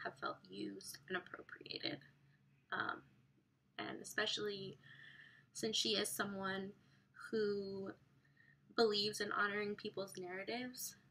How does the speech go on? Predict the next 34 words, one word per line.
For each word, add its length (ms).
how 80
can 200
she 200
endorse 320
this? 420
Um, 1120
also, 220
I 100
feel 160
like 240
I 60
should 240
read 280
this 280
book 180
to 100
see 260
for 160
myself 480
and 220
form 220
an 80
opinion, 500
because 480
I, 760
as 140
I 80
was 200
writing 400
down 240
notes 320
while 280
wa-, 80
while 420